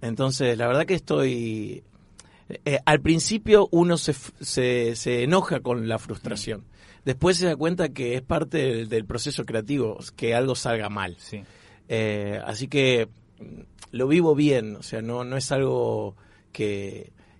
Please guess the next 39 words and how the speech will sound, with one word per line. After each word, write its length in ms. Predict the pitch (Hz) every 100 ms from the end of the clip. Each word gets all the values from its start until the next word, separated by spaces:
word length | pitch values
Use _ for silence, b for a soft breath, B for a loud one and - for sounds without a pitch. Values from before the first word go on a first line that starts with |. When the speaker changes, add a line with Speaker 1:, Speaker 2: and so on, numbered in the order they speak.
| -
Speaker 1:
que 100 | 131
me 200 | 117 120
duela 420 | 131 143 143 135
demasiado 600 | 123 117 - 135 131 123
Speaker 2:
Sí. 140 | 117 120
Speaker 1:
ya. 180 | 104 - b b b b b
Eh, 720 | 117 110 107 107 104 107 107 104
pero 180 | - 131
igual, 420 | 139 160 165 196 - _ _ _ _ -
siempre 360 | - 180 139
duele, 280 | 131 127 113
si 180 | - 120
Speaker 2:
Sí. 120 | 117
Speaker 1:
te 100 | 110
frustras, 640 | 123 131 - 127 120 - -
duele, 440 | 127 123 107 92 -
porque, 720 | 110 101 107 104 101 98 - - - -
nada, 420 | 107 104 92 - - -
eh, 560 | 98 90 - - - - B B B B
me, 240 | 196 156 -
me 140 | 165
duele 240 | 170 202 190
más 220 | 202 185
cuando 360 | 180 165 151
veo, 180 | 156 170
por 120 | 143
ejemplo, 360 | 139 160 151 147
a 40 |
mi 100 | 131
sobrino 640 | 123 135 127 143 170 185 180
que 100 | -
juega 240 | - 135
al 60 | 127
fútbol 520 | - 147 165 175 160 -
y 60 |
llora 320 | 120 - 135
porque 320 | 131 117 90 107
pierde. 540 | - 131 110 98 95
Speaker 2:
Claro. 320 | 120 107 90